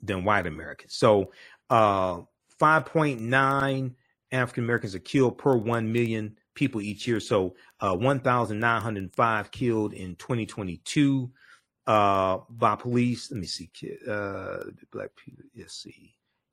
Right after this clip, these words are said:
And you're looking at, uh, white people shot and killed. Uh, let's see, three thousand six hundred twenty-two.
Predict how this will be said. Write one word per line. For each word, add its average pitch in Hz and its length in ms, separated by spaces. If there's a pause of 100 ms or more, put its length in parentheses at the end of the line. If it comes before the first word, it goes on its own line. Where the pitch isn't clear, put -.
And 101 680
you're 110 100
looking 107 280
at, 98 320
uh, 92 460 (420)
white 127 240
people 117 220
shot 113 280
and 107 140
killed. 117 680
Uh, 92 840
let's 98 160
see, 87 340
three 135 160
thousand 113 440
six - 340
hundred 107 340
twenty-two. 98 840